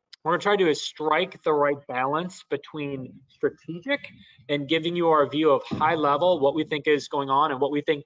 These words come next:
frankly, you need to be thinking about. And then we will also do, between Christina and Sonia, some,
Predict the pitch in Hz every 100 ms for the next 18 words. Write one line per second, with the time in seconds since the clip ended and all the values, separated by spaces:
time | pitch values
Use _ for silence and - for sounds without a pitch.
0 | _ 147 143 143 127 156 214 180 131 131
1 | 123 117 110 113 117 - _ _ _ _
2 | 160 165 165 156 170 175 165 151 185 185
3 | - 196 175 139 160 156 156 147 143 170
4 | 156 147 - 147 - 156 143 135 151 139
5 | 139 - 143 135